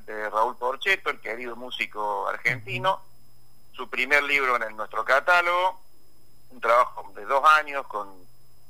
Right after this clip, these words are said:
con Carlos Rolando, bueno, me involucré mucho yo también, en la edición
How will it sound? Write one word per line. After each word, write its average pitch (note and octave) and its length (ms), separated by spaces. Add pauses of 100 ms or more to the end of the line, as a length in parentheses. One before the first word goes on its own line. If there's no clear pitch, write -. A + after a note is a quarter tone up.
(120)
con G#2 140
Carlos A2+ 280
Rolando, C3 600
bueno, A#2+ 180
me G#2+ 80
involucré G#2+ 460
mucho G#2+ 280
yo D3 280
también, B2+ 600
en A2 160
la G#2+ 80
edición G#2 480